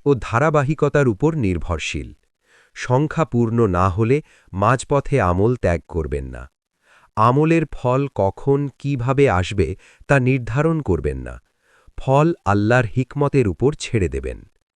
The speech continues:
এই আমলটি কেবল একটি পাঠ নয়, এটি এক গভীর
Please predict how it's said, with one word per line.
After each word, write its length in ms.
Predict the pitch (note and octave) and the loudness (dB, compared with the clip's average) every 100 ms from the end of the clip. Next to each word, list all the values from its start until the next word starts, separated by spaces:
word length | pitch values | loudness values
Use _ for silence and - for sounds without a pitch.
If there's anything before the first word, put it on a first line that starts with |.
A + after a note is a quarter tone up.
| _ _ _ _ _ - | _ _ _ _ _ 4
এই 260 | D3+ G#3+ | 4 6
আমলটি 600 | E3+ C#3 F3 G#3 F#2+ D#2 A2 _ _ | 4 2 0 0 -2 -2 -6 _ _
কেবল 280 | - D3 F3+ | 0 4 4
একটি 280 | F#3 - G3+ - | 2 0 -4 0
পাঠ 340 | B2 C3+ - - | 0 0 -2 -4
নয়, 260 | D#2+ A#1 A1+ _ _ _ - | -6 -6 -14 _ _ _ -2
এটি 260 | C3 E3 | 2 4
এক 180 | D#3 A#2+ | 2 0
গভীর 460 | A2+ A2 F#2+ E3 | 0 0 0 -2